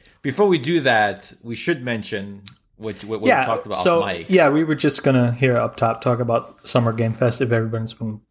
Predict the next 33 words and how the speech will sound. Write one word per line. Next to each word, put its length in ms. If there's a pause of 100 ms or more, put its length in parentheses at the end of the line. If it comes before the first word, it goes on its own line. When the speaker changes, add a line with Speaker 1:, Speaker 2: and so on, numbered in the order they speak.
(140)
Speaker 2:
been 240
watching. 560 (320)
Um, 220
I 60
know 180
it 60
was 340
Speaker 1:
Mm-hmm. 420
Speaker 2:
yesterday 480
at 80
this 180
point 300
that 160
the 320
episode's 380
out, 340
um, 220 (300)
but 120
it 60
was 120
a 60
few 240
hours 200
Speaker 1:
Yep. 100
Speaker 2:
ago 200
for 200
us 260
while 140
we're 100
recording 540
here. 200 (440)
Um, 480 (960)
so, 380